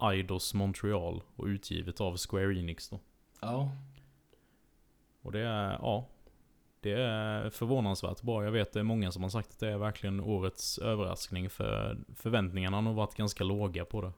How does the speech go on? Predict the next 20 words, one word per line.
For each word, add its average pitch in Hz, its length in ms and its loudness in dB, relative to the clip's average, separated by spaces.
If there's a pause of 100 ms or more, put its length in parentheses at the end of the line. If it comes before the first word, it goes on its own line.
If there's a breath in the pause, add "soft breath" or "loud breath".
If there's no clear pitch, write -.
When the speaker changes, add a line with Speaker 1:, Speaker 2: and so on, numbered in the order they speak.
Speaker 2:
Ja, 120 440 0 (120)
jo, 120 320 -2 (240)
det 117 80 -2
har 120 120 -2
man 113 160 0
ju 104 60 -4
hört, - 300 -6
att 104 100 -12
det 98 120 -6
inte 104 180 -10
var 107 100 -6
så 101 160 -8
många 101 300 -4
som 101 160 -8
trodde, 101 400 -6 (360)
trodde 113 220 -2
på 117 100 -2
det 104 80 2
här. 92 240 -4 (600 loud breath)
Speaker 1:
Nej, 107 280 0